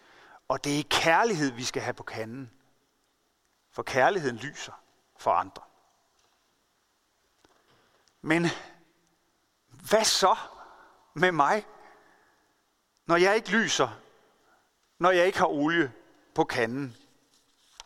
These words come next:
Når døren er lukket, olien er væk,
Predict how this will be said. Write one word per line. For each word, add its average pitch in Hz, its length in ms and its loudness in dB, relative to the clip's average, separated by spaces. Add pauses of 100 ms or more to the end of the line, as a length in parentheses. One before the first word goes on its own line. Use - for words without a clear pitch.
(1200)
Når 165 120 2
døren 196 420 2
er 156 60 4
lukket, 160 460 2 (840)
olien 226 420 6
er 151 100 4
væk, 160 420 0